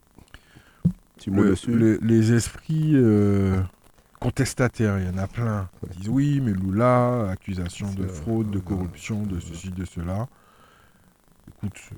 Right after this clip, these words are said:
Speaker 2: euh, je me dis que s'il est là, c'est que il a satisfait aux obligations de justice du territoire dont il est issu. Moi, je me souviens surtout que quand Lula est arrivé, il a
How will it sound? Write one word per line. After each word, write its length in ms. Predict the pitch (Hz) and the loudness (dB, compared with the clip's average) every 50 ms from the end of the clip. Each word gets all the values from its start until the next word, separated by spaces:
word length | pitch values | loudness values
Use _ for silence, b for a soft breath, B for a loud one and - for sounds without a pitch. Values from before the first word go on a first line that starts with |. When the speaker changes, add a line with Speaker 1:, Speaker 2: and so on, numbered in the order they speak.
| - - - | -16 -14 -14
Speaker 2:
euh, 240 | 80 85 82 82 80 80 80 78 80 80 - - - - | -12 -12 -10 -10 -10 -10 -6 0 0 0 0 0 -4 -8
je 120 | - 92 | -8 -6
me 120 | 92 92 92 | -4 -4 -4
dis 140 | 90 98 98 | -4 -4 -6
que 80 | - | -8
s'il 360 | - - - 104 101 98 95 101 | -10 -12 -6 -4 -4 -2 -2 -2
est 60 | 95 | -2
là, 200 | 101 98 95 92 | 0 0 -2 -4
c'est 220 | - - 92 - | -4 -6 -10 -10
que 640 | - - 87 85 85 85 82 82 80 80 80 76 - - 85 | -8 -6 -4 -4 -2 -2 -4 -4 -6 -6 -8 -10 -10 -10 -8
il 160 | 87 87 85 | -8 -6 -6
a 260 | 82 82 80 78 78 78 76 76 80 80 80 80 - | -4 -4 -6 -6 -6 -8 -8 -10 -10 -12 -12 -14 -14
satisfait 580 | - - 90 - - - 85 - - - 92 90 | -10 -10 -10 -8 -8 -10 -10 -8 -6 -6 -4 -4
aux 160 | 87 85 90 | -4 -4 -6
obligations 580 | 82 82 85 85 85 85 80 - - - 85 82 85 82 | -6 -6 -6 -6 -6 -6 -6 -8 -8 -8 -8 -6 -6 -8
de 100 | 82 80 | -8 -8
justice 680 | 82 82 85 90 - - - - 98 - - - - - - 95 | -8 -6 -8 -8 -10 -12 -10 -10 -10 -10 -10 -14 -18 -18 -14 -12
du 100 | 90 82 | -10 -8
territoire 480 | - 95 82 82 80 - 98 90 90 85 85 85 82 - | -6 -4 -4 -4 -4 -4 -4 -4 -4 -4 -6 -10 -10 -12
dont 80 | 85 80 - - | -12 -14 -12 -10
il 120 | 87 85 | -8 -6
est 40 | 85 85 | -6 -8
issu. 260 | 82 - - 120 135 | -8 -4 -2 0 0
Moi, 220 | 135 120 117 117 | 2 2 2 0
je 160 | 110 92 107 104 | 0 0 0 0
me 160 | 107 107 107 | 0 0 -2
souviens 260 | - - 123 117 101 | -4 -4 -6 -6 -6
surtout 380 | - - 107 95 - - 131 127 | -6 -6 -10 -10 -8 -8 -10 -8
que 100 | - 107 | -6 -8
quand 180 | 95 - 107 98 | -8 -6 -4 -4
Lula 360 | 104 110 113 117 113 104 101 | -2 0 0 0 0 0 -2
est 120 | 92 - 98 | -2 -4 -6
arrivé, 440 | 90 90 90 90 85 101 110 143 - b b b b b b b b b b b b b b - | -6 -6 -6 -6 -6 -6 -6 -8 -8 b b b b b b b b b b b b b b -8
il 200 | 101 92 98 101 | -6 -2 0 0
a 200 | 101 98 98 | 2 0 0